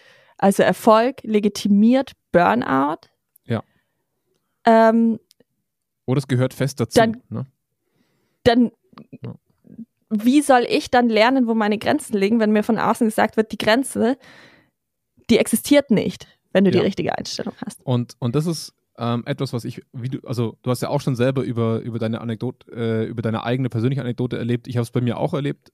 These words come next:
Speaker 2: ähm, wo ich persönlich gerade am Anfang, das hat man ja häufiger mal so als motivierter Neueinsteiger in einem bestimmten Arbeitssetting, so fast schon Überstunden sammelt, also weil's geil ist, so man, man ist der Erste, der kommt, man ist der Letzte, der geht. Das, wie oft hört man das bei Profisportlern, ne?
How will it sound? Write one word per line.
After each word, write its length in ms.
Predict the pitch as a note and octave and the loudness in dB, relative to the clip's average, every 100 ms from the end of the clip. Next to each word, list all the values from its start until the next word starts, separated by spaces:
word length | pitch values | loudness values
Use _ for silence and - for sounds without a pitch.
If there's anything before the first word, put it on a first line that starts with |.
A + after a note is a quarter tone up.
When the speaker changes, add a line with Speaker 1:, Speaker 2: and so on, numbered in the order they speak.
| - | -8
Speaker 2:
ähm, 420 | A2+ G#2+ G#2+ G#2+ _ _ _ _ _ _ _ _ | -4 -4 -4 -8 _ _ _ _ _ _ _ _
wo 580 | B2 G#2 A2+ A2 G#2+ - _ _ _ | -14 -4 0 0 -2 -6 _ _ _
ich 260 | - B2 - | -6 -6 -4
persönlich 1040 | - A2+ G#2 G#2+ A#2+ D3+ C#3+ C3+ C3 - _ _ | -2 -2 -2 -2 0 0 -2 -4 -6 -20 _ _
gerade 300 | - A2 B2+ | -4 -2 0
am 140 | A2+ - | -2 -6
Anfang, 800 | G#2+ A#2+ F3+ G3 - E3 D#3+ D#3 - | -6 -2 -2 -4 -6 -4 -4 -6 -10
das 120 | - | -10
hat 100 | C3+ | -8
man 80 | B2 | -6
ja 120 | A2 | -4
häufiger 320 | A#2+ D#3 C#3 | -2 -2 -4
mal 160 | B2+ A#2+ | -4 -4
so 60 | A#2 | -6
als 100 | G#2+ | -6
motivierter 640 | A#2 - G#2+ C3 C3+ A#2+ | -8 -10 -8 -6 -2 -2
Neueinsteiger 1000 | A2+ A2 C3 - C3+ C#3 - C3 B2+ B2 A#2 | -2 -2 -4 -4 -8 -8 -4 -4 -4 -6 -6
in 100 | A#2 | -8
einem 120 | A#2 | -8
bestimmten 680 | - A#2+ - B2+ A2 G#2+ | -10 -12 -10 -8 -6 -8
Arbeitssetting, 720 | - B2+ D3 C#3 C3 B2+ A#2 A#2 _ _ _ _ _ _ _ | -6 -6 -4 -4 -4 -2 -4 -4 _ _ _ _ _ _ _
so 600 | _ - A#2+ A2+ A2 G#2+ - | _ -2 0 2 2 0 -2
fast 220 | D#3+ F3+ | -6 -4
schon 100 | C3+ | -6
Überstunden 580 | D#3+ D3+ D3 D3 C3 A#2+ | -4 -2 0 0 -2 -4
sammelt, 440 | G#2 A#2 B2 G2 | -2 0 -2 -4
also 200 | - G2+ | -6 -4
weil's 240 | G#2+ A2 - | -2 -4 -4
geil 280 | G#2 A#2+ A2 | -4 -2 -4
ist, 160 | - | -8
so 100 | G#2 | -6
man, 260 | G2+ G2+ G2+ | -4 -4 -4
man 140 | G#2 | -4
ist 160 | A2 - | -6 -10
der 60 | |
Erste, 220 | - A#2 A2+ | -10 -6 -6
der 100 | A2 | -4
kommt, 300 | - B2+ B2 | -2 -2 -2
man 120 | A2+ | -6
ist 120 | - | -4
der 80 | A2 | -6
Letzte, 240 | A2+ - | -4 -4
der 140 | A2 G#2 | -4 -4
geht. 360 | A#2+ B2+ C3 | -2 -2 -2
Das, 220 | A2 - A#2 | -6 -8 -4
wie 160 | D3+ | -4
oft 280 | - F#3 - | 0 -4 0
hört 240 | D#3 F#3+ D3 | 0 0 -2
man 100 | A#2+ | -4
das 140 | A#2 | -4
bei 100 | A#2 | -6
Profisportlern, 880 | - G#2+ E3 C3 - A2 G#2+ - G2+ | -6 -4 -4 -4 -6 -6 -6 -10 -4
ne? 180 | A#2+ | -4